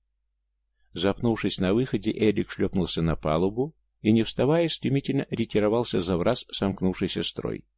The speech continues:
Попав на свет, штуковина засверкала полированной бронзой и оказалась в руках невысокого и худого мужика в каком-то белом одеянии. Странная одежда была вышита понизу какими-то узорами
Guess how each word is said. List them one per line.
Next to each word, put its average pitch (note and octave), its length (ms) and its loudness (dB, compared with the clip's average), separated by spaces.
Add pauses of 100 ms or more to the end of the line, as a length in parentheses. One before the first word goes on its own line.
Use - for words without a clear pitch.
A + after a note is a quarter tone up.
(840)
Попав C3 380 4
на B2+ 140 0
свет, B2 260 0
штуковина A#2 560 2
засверкала A2 640 0
полированной G#2+ 640 2
бронзой D2+ 640 2 (100)
и - 80 0
оказалась C3 540 2
в A2+ 40 0
руках C3+ 360 0
невысокого A#2+ 640 2
и A2 100 4
худого B2 400 2
мужика C3+ 540 -2
в E2 60 -16
каком-то G2+ 420 -2
белом G#2 360 0
одеянии. C#2+ 760 -2 (960)
Странная F#2 540 2
одежда G#2+ 420 2
была F2+ 220 2
вышита G#2+ 380 -2
понизу C#3 560 0 (200)
какими-то C3 460 2
узорами D#2 760 0